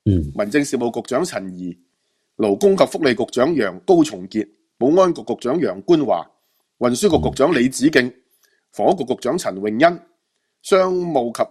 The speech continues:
Speaker 2: 經濟發展局局長許文峰、發展局局長呂志華、財經及庫務局長鄧德成、
Speaker 1: <laughs>
Speaker 2: 創新及科技局長莫家傑、文化及旅遊局長李力持。我覺得如果呢個名單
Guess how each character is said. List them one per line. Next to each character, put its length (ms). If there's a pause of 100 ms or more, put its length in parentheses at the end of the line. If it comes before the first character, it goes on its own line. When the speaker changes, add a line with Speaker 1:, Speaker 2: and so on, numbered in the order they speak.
Speaker 2:
經 200
濟 120
發 140
展 160
局 80
局 180
長 220
許 160
文 260
峰、 240 (480)
發 120
展 160
局 80
局 160
長 180
呂 180
志 280
華、 280 (680)
財 160
經 140
及 220
庫 120
務 120
局 140
長 180
鄧 300
德 140
成、 320 (880)
Speaker 1:
<laughs> 0
Speaker 2:
創 180
新 220
及 60
科 180
技 140
局 160
長 180
莫 260
家 200
傑、 240 (400)
文 240
化 200
及 200
旅 160
遊 200
局 100
長 300
李 140
力 120
持。 280 (960)
我 160
覺 40
得 100
如 40
果 100
呢 80
個 100
名 240
單 280